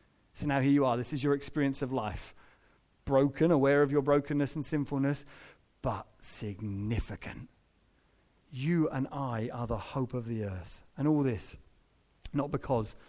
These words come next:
of our work or our status or our gifts or our abilities or our salaries,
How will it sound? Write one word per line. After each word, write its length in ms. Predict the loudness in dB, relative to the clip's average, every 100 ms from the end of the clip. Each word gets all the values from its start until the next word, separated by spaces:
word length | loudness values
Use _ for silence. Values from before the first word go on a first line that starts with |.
| -20 -20 -20 -12 -4
of 80 |
our 220 | -2 0 0
work 420 | 2 2 0 -6
or 140 | -4
our 220 | -2 -2 -2
status 560 | -4 -6 -4 -6 -4
or 100 | -2
our 220 | 0 0
gifts 420 | 0 -2 -2 -4 -2
or 100 | 2
our 240 | 4 4
abilities 800 | 2 0 -2 -2 -4 -4 -4 0
or 240 | 4 8
our 160 | 8 6
salaries, 840 | 2 0 2 2 0 0 -4